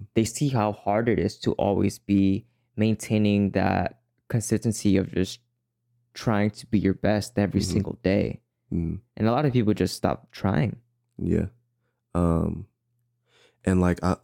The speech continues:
Speaker 2: honestly, like, at the same time, like, I get it. Um, like, even with, uh, like, Ergy, shout
Speaker 1: Mm-hmm.
Speaker 2: out to him.
Speaker 1: Shout out
Speaker 2: Uh,
Speaker 1: Ergy.
Speaker 2: um,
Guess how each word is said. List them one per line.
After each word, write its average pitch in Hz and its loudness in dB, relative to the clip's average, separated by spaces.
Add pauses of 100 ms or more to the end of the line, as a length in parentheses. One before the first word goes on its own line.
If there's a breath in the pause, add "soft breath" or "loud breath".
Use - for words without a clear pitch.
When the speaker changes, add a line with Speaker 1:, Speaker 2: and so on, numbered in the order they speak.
Speaker 2:
honestly, 95 0
like, 92 -2
at 87 -2
the 87 -4
same 85 0
time, 87 0
like, 82 -2
I 85 0
get 92 0
it. 117 0 (340)
Um, 85 0 (1900)
like, 85 0
even 90 2
with, 87 2 (120)
uh, 80 -2 (2500)
like, 82 -2
Ergy, 85 0 (380)
shout 80 -2
Speaker 1:
Mm-hmm. - -2
Speaker 2:
out - -6
to - -4
him. 90 -8 (380 soft breath)
Speaker 1:
Shout - 0
out 85 2
Speaker 2:
Uh, - 4
Speaker 1:
Ergy. 131 0 (920)
Speaker 2:
um, 82 2